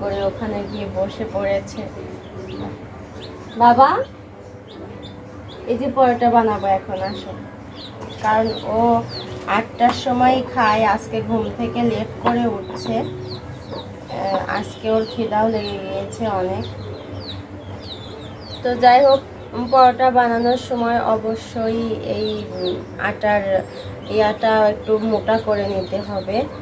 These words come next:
বড় বড় করে বল বানিয়ে নিতে হবে, কারণ আমি একটা ছোট করে বানিয়ে দেখেছি, এটা একদমই পাতলা হয়েছে। এই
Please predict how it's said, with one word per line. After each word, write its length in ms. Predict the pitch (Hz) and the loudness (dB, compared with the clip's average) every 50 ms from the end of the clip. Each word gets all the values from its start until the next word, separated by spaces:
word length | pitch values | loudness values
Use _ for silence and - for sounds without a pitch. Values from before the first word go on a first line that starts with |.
| - - - - | -12 -12 -4 0
বড় 220 | 202 208 208 214 208 | 4 4 6 6 6
বড় 300 | 208 220 220 214 214 214 | 6 4 4 4 4 2
করে 380 | - - 202 208 208 202 208 | 0 -2 -2 0 0 2 0
বল 260 | 196 190 202 220 214 196 202 | 2 4 6 6 6 6 6
বানিয়ে 380 | - 220 226 226 214 214 208 202 | 4 4 4 4 4 2 2 2
নিতে 280 | 208 196 185 - - 202 | 0 -2 -2 -2 -2 -2
হবে, 440 | 214 214 196 175 180 196 226 277 - - - - - - - - - - - - - - - - - - - - - - - - - - - - - - - - - - - - - - - - | -2 -2 -2 -2 -2 -2 -4 -4 -4 -6 -12 -14 -14 -12 -10 -8 -6 -6 -8 -8 -10 -6 -2 0 2 2 2 4 4 4 4 4 2 0 -2 -12 -20 -20 -20 -20 -20 -20 -20 -20 -20 -14 -8 -6
কারণ 220 | 233 220 226 240 | -4 -2 0 0
আমি 240 | 233 214 226 240 254 | 0 2 4 6 6
একটা 340 | 254 262 262 - 247 247 254 | 6 6 4 2 0 0 0
ছোট 240 | - - 262 226 | 2 0 -2 0
করে 440 | - 240 226 220 226 233 233 233 233 | 0 2 2 4 4 2 2 -2 -6
বানিয়ে 480 | 214 220 214 208 202 208 208 214 214 214 | -6 -6 -8 -6 -6 -6 -6 -6 -6 -6
দেখেছি, 580 | 208 202 196 196 - - 226 220 220 - 453 427 508 523 - - - - - - - | -8 -8 -12 -12 -10 -10 -10 -8 -6 -4 -2 0 0 2 2 2 2 2 2 0 0
এটা 160 | - - 214 214 | -2 -4 -4 -4
একদমই 680 | - - 185 202 226 220 220 - 226 220 226 233 247 | -4 -2 -2 -2 -2 -2 -4 -4 -6 -4 -4 -4 -4
পাতলা 520 | 294 - 233 208 196 190 - 208 208 202 226 | -4 -2 -4 -4 -4 -4 -6 -4 -4 -2 -2
হয়েছে। 480 | 226 214 196 190 185 185 190 - - - 269 302 - - - - - - - - - - 285 302 311 320 320 - - - - - - - - - | -2 -2 -2 -2 -2 -4 -4 -4 -4 -2 -2 -4 -4 -8 -8 -4 -4 -6 -6 -6 -6 -6 -6 -6 -6 -8 -10 -12 -12 -10 -6 -4 -4 -4 -6 -6
এই 80 | 214 | -12